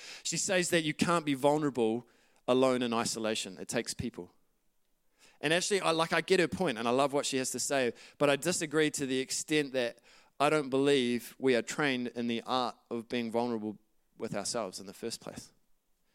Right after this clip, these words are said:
You know, if you want to know God in a deeper way, you want greater intimacy with him, um, you want to be immersed in his love, then it requires vulnerability. And if you can't be vulnerable with yourself first,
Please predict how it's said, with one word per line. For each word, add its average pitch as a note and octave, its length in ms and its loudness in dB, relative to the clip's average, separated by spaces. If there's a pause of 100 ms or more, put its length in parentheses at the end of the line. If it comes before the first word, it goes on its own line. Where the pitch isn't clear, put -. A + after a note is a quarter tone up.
(1300)
You C3+ 120 4
know, C3+ 80 4
if C#3+ 140 0
you F#3 100 4
want F3+ 160 4
to D3 100 -2
know C#3 160 2
God C#3+ 320 2
in A#2 160 -4
a - 20 -10
deeper A#2+ 280 -2
way, A2 420 2 (1040)
you C3+ 120 -2
want B2 200 0
greater A#2+ 260 2
intimacy A#2 520 -8
with G2 180 -10
him, G2+ 260 -10 (600)
um, G2+ 320 -8
you A#2 140 -2
want A2+ 120 0
to A2 40 -4
be A2 140 -4
immersed A2 420 -4
in G2+ 140 -12
his G2+ 180 -10
love, A2+ 480 -4 (380)
then A#2+ 160 -4
it A#2+ 60 -4
requires A#2+ 600 0
vulnerability. A2+ 840 -4 (1200)
And B2 280 -2
if D3 160 0
you E3+ 60 2
can't F3+ 280 4
be D3 100 2
vulnerable C#3 400 2
with C3 160 0
yourself B2 440 -2
first, A2 760 0